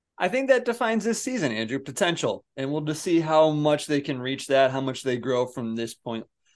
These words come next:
last year to, uh, you know, the end of the season this year.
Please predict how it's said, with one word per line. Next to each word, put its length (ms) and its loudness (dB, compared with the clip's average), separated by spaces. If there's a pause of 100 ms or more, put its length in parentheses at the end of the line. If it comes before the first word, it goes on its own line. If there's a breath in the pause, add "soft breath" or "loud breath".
(120)
last 400 2
year 340 2
to, 440 -2
uh, 360 4
you 120 -8
know, 180 -4
the 100 -8
end 80 -6
of 60 -8
the 60 -12
season 280 -8
this 220 -6
year. 240 -6